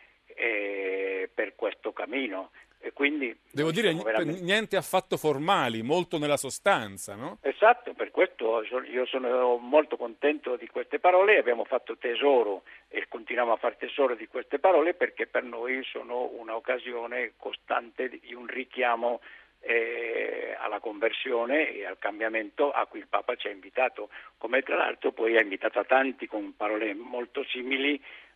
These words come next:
Speaker 1: eh, lungo tutti questi anni dopo di questa udienza.
Speaker 2: Abbiamo un ascoltatore che vuole farle una domanda, ha chiamato
Speaker 1: Sì.
Speaker 2: a un, al tre tre cinque sei nove nove due nove quattro nove. Sergio da Milano, buonasera.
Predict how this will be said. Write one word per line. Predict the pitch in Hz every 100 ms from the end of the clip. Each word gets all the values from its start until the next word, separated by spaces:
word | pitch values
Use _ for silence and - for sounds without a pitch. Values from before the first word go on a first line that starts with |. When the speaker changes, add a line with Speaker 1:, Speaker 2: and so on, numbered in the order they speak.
| -
Speaker 1:
eh, | 131 120 113 113 110
lungo | 127 123
tutti | 120 117
questi | 107 113 - 123 117
anni | 113 110 113 110 104 101 98
dopo | 107 104 123
di | 110
questa | 104 - 107
udienza. | - 113 101 - 98 _ _ - _ _ - 156
Speaker 2:
Abbiamo | 156 180 202
un | 214
ascoltatore | - 220 214 220 196 151
che | 135
vuole | 135 143 143 139 127
farle | 143 147
una | 147 147
domanda, | 143 143 127 123
ha |
chiamato | - 131 131 131 -
Speaker 1:
Sì. |
Speaker 2:
a | 135 127 123
un, | 120 117 117 -
al | 120
tre | 120 123
tre | 120
cinque | - 139 131 117
sei | 127
nove | 123 117
nove | 120 123 120
due | 117 117
nove | 120 117 127
quattro | - 123 117
nove. | 117 107
Sergio | 104 170 190 165
da | 151
Milano, | 151 135 101 101
buonasera. | 110 131 165 139 98